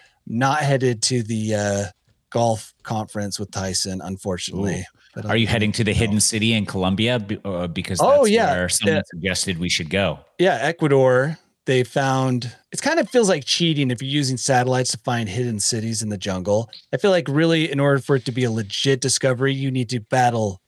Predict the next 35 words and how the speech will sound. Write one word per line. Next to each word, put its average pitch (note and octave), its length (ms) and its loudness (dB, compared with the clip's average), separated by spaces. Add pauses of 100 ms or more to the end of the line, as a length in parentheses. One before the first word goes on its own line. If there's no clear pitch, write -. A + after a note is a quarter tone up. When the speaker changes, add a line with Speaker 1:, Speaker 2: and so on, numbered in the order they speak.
Speaker 1:
the A#2 100 -4
jungle G2 600 -2
with B2 140 -4
a A#2 40 -4
machete F#2+ 600 -4 (320)
all B2+ 180 4
the A#2+ 60 -2
Speaker 2:
But C#3+ 100 2
Speaker 1:
way - 60 2
Speaker 2:
we F3+ 60 4
Speaker 1:
to A3 60 2
Speaker 2:
don't A3 140 0
need D3+ 180 0
to F#3+ 80 0
Speaker 1:
discovery. F3+ 100 -4
Speaker 2:
find A2+ 340 0
the - 180 -2
city. G2 340 0
We F#2 140 -2
can G#2+ 160 -2
go G2 200 2
find F#2+ 440 -2
a F2 40 -4
recently F2 500 -4
discovered, D2 600 -4
c-, - 140 -4
we G#2 80 -4
can A2 120 -2
go G#2 100 2
look G2 260 0
at F2 120 0
a E2 80 -2
recently E2 400 -4
discovered C#2+ 520 -4
city. - 420 -8